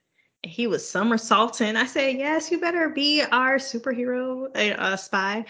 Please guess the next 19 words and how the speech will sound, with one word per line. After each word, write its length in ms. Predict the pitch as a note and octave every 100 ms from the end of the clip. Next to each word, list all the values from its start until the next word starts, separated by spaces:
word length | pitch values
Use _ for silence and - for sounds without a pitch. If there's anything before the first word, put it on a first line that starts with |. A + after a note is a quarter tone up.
| - - - - A3+
And 180 | G#3+
then 300 | G#3 G3 G3
the 80 | F#3+
ending, 380 | F#3 F#3+ F#3+ F3+
yeah, 160 | F3+ D#3
Alley 160 | F#3 G#3
Cat 220 | G#3 F3+
Strike. 500 | - E3 D3 - - - _ _
'Cause 180 | G#3+ F#3
everything 400 | F#3+ A#3 C4+ B3
else 220 | A#3+ A#3+
was 200 | A3 G3
a 60 | E3+
fade 360 | G#3+ G#3 G#3
to 100 | G#3
black, 380 | F3 F#3 G3+ G3+
a 40 | D#3+
freeze 400 | - G#3 A3 -
frame. 560 | G#3 F#3+ F#3 G3+ B3